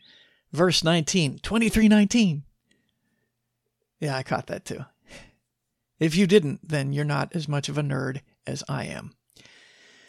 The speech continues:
Okay, anyway, Numbers twenty-three, verse nineteen. "God is not a man that he should lie, nor a son of man that he should repent."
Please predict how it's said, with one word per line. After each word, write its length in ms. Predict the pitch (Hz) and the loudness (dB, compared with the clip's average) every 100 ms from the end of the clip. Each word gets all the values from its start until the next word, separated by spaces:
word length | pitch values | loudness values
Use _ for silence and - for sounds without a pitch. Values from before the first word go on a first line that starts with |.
| _ _ _ _ - | _ _ _ _ -2
Okay, 280 | 180 175 - | 0 0 -2
anyway, 340 | 156 180 151 | -2 -2 -2
Numbers 420 | 160 185 139 117 | 0 0 0 -4
twenty-three, 640 | - 185 208 - 151 156 143 - _ _ _ _ _ _ _ | -2 0 0 0 0 0 -2 -8 _ _ _ _ _ _ _
verse 380 | 196 156 165 - | -4 2 2 2
nineteen. 640 | 165 160 - 143 147 160 | -2 -2 -6 -8 -10 -8
"God 460 | 151 160 175 202 202 | 0 0 2 0 -2
is 320 | - 208 175 | 0 2 2
not 400 | 160 143 - - - | 0 0 -2 -6 -2
a 180 | 180 190 | 0 2
man 480 | 165 147 147 151 | 0 0 -2 -2
that 200 | 151 170 | -4 -4
he 280 | - 208 202 | -4 -4 -2
should 320 | 190 - 196 | -2 -2 0
lie, 600 | 208 220 147 - - - _ _ _ _ _ _ _ _ - | 2 0 0 -6 -12 -16 _ _ _ _ _ _ _ _ 0
nor 360 | 156 208 214 - | 6 6 6 4
a 140 | 175 | 2
son 320 | - - 220 | 2 2 2
of 160 | 220 180 | 2 0
man 420 | 156 160 170 190 | 0 2 2 0
that 180 | 156 156 | 0 -2
he 260 | - 220 220 | -2 -2 -2
should 400 | - 175 156 139 | 0 2 2 2
repent." 920 | 165 - - - 220 - _ - | -2 -2 -2 -2 -2 -8 _ -6